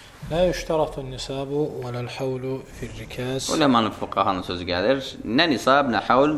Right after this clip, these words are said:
Speaker 2: rikazda, xəzinədə şərt deyil.
Speaker 1: وتجب الزكاة فيه بمجرد العثور عليه.
Speaker 2: Tapan kimi zəkatını versən. E, çıxdı,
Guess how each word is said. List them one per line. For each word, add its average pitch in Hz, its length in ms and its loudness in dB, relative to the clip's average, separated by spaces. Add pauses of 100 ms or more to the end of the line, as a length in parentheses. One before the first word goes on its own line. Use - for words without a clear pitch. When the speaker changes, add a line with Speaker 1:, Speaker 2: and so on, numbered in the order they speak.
(160)
Speaker 2:
rikazda, 104 640 0
xəzinədə 95 460 -2
şərt - 180 -4
deyil. - 160 -4 (520)
Speaker 1:
وتجب 147 460 -2
الزكاة 131 420 -4 (140)
فيه 127 220 -4 (360)
بمجرد 123 720 -6
العثور 123 540 -6
عليه. 120 640 -6 (140)
Speaker 2:
Tapan 196 500 2
kimi 170 220 0
zəkatını 104 460 -2
versən. - 260 -14 (360)
E, 156 340 2
çıxdı, - 500 0